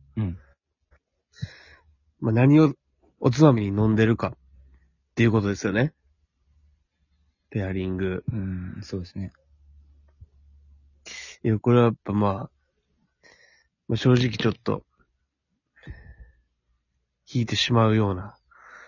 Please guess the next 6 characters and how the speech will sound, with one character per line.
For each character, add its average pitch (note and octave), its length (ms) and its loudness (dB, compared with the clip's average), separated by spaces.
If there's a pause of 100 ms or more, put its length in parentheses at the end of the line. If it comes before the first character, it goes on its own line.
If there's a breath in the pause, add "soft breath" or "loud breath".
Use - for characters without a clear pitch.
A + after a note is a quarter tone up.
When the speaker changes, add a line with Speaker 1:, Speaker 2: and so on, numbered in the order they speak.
(220 loud breath)
Speaker 1:
え？ A2+ 160 -6
<laughs> - 20 -20 (4000 loud breath)
な A2 140 -10
ん G2 40 -10
や F2+ 40 -10
ろ？ - 100 -18